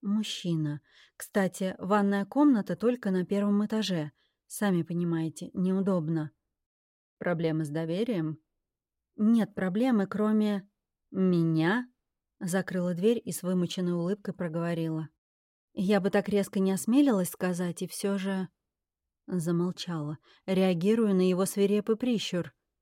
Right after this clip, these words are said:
Царёв оттолкнулся и направился ко мне,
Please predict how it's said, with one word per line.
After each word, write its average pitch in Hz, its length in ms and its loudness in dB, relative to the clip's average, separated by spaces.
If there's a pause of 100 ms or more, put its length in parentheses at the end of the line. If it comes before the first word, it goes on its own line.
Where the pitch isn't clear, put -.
(260)
Царёв 180 320 0
оттолкнулся 185 680 -2
и - 20 4
направился 180 580 0
ко 208 140 -4
мне, 185 380 2